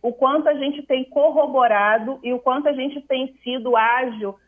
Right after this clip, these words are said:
pra tomar decisões que precisam tomar, porque de verdade podem colocar a imagem da nossa organização, é, e a, e a, a, a saúde dos negócios em risco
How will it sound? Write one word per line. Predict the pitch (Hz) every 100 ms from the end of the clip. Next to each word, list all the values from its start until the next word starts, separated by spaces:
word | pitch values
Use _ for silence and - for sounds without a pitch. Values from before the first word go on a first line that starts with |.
| _
pra | - 214
tomar | 220 240 226 233
decisões | 226 233 - 208 208 226 254 -
que |
precisam | 277 262 285 - 233 226 226
tomar, | 226 240 233 254
porque | 294 302 359
de | 370 349
verdade | 349 330 254 254 -
podem | 254 247
colocar | 262 233 233 233 220 226 - _ -
a | 214
imagem | 220 226 247 240
da | 226
nossa | 220 226
organização, | 226 214 214 202 196 196 - 214 220 226 226 _ -
é, | 202 208 185
e | 220
a, | 220 214
e | 214
a, | 208 202 185 - 185 202 -
a, | 208 190 180
a | - -
saúde | 262 240 302 294
dos | 214 233
negócios | 220 202 202 220 247 247 220
em | 247
risco | 240 233 247 294 - 311